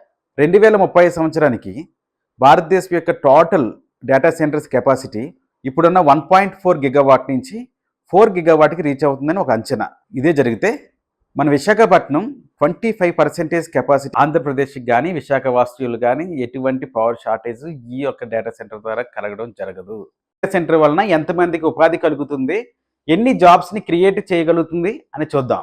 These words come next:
పీడబ్ల్యూ సంస్థ సర్వే ప్రకారం, ఒక మెగావాట్ డేటా సెంటర్ రెండు వందల నుంచి రెండు వందల యాభై జాబ్స్ని క్రియేట్ చేయగలదు. అది directly and indirectly with ripple effect. దాని ప్రకారం, టోటల్గా కన్‌స్ట్రక్షన్ నుంచి కంట్రోల్ రూమ్ వరకు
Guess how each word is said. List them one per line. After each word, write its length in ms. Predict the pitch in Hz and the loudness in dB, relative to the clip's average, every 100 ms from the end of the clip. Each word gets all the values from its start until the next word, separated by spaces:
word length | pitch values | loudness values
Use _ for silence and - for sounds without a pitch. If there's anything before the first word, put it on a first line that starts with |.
| - | -2
పీడబ్ల్యూ 460 | 208 226 214 208 220 220 | 2 6 4 4 0 0
సంస్థ 240 | 190 190 196 | 0 0 -2
సర్వే 220 | 170 143 160 | 0 2 2
ప్రకారం, 320 | 156 156 165 247 - _ - 165 | 2 2 0 0 -10 _ 0 2
ఒక 100 | 233 208 | 2 2
మెగావాట్ 420 | 185 220 214 175 | 4 6 6 4
డేటా 180 | 151 165 156 | 4 2 -2
సెంటర్ 320 | 185 160 120 - _ _ - 143 | -2 0 -2 -2 _ _ -2 0
రెండు 180 | 208 233 | 4 4
వందల 200 | 196 180 170 | 4 2 0
నుంచి 200 | 165 240 226 | -4 -2 0
రెండు 160 | 190 180 | 2 0
వందల 180 | 170 170 | 2 4
యాభై 180 | 160 160 151 143 | 4 2 2 4
జాబ్స్ని 340 | 165 180 220 156 | 4 2 -6 2
క్రియేట్ 240 | 156 156 147 | 4 4 0
చేయగలదు. 400 | 123 117 101 101 - 117 | 0 -2 -4 -14 -14 -12
అది 120 | 127 123 | -4 0
directly 420 | 139 180 214 247 262 _ _ - | 0 -2 -6 -10 -10 _ _ 0
and 140 | 156 156 143 | 0 0 -2
indirectly 520 | 147 185 214 - 104 175 | 0 2 2 0 -4 -4
with 140 | 208 - | -4 -4
ripple 220 | 135 165 127 | -2 0 0
effect. 240 | 110 _ - 120 | -4 _ -8 2
దాని 160 | 185 208 | 2 4
ప్రకారం, 340 | 196 156 139 220 185 165 | 2 4 2 2 0 2
టోటల్గా 420 | 175 208 180 120 107 110 _ _ - | 2 2 4 4 2 -8 _ _ -6
కన్‌స్ట్రక్షన్ 640 | 143 147 - 170 175 180 160 | -6 -4 -2 -2 -2 -4 -2
నుంచి 280 | 156 - - - | -4 -6 -8 -4
కంట్రోల్ 340 | 131 131 147 135 | -4 -2 -2 -2
రూమ్ 160 | 135 139 | 0 -2
వరకు 260 | 143 - | -2 -10